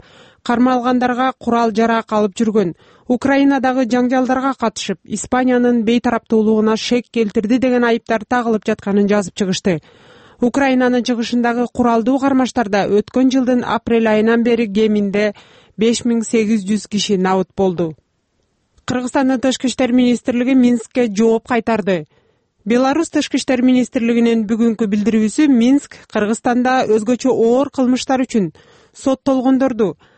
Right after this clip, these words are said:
анын арасында Жаныбек Бакиевди калкулоонун баардык аракетин көрүп жатканын айгинелет деп айтылат Кыргызстандын тышкы иштер министрлиги тараткан билдирүүдө.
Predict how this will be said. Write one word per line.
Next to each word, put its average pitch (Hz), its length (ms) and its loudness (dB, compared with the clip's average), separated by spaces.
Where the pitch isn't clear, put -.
анын 269 300 2
арасында 269 440 0
Жаныбек 240 540 0
Бакиевди 240 640 -2
калкулоонун 226 720 0
баардык 233 460 -2
аракетин 233 440 0
көрүп 226 240 0
жатканын 220 560 -2
айгинелет 233 720 2
деп 202 100 0
айтылат 202 440 -2
Кыргызстандын 202 580 -2
тышкы 220 260 -4
иштер 220 280 -2
министрлиги 220 580 2
тараткан 208 480 -2
билдирүүдө. 202 560 0